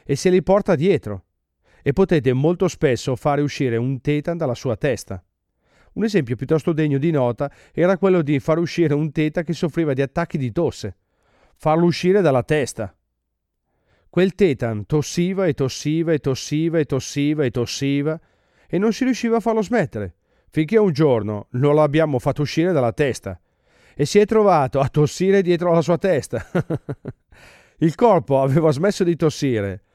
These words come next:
ma lui no. <laughs> È la verità, e non sono pochi quelli a cui è successa una cosa del genere. Che storia è questa?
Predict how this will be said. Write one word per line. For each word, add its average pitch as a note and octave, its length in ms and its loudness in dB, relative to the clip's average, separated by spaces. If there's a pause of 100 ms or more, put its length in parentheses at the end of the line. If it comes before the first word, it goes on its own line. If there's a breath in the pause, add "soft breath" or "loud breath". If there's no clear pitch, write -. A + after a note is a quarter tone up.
(120)
ma D#3 220 0
lui F#3+ 320 4
no. C#3+ 380 0
<laughs> - 2000 -12
È D#3+ 100 2
la G3+ 120 6
verità, G3 640 2 (340)
e C#3+ 120 -4
non F3 160 2
sono A3 280 2
pochi F3+ 320 2
quelli D3+ 420 2
a C3 100 0
cui E3 220 2
è D3 40 4
successa D3+ 460 -2
una C#3+ 120 -2
cosa C3+ 240 -2
del A#2 200 -2
genere. G2 460 -6 (1040)
Che F3 160 2
storia B3+ 280 4
è A#3+ 60 2
questa? F#3 520 -2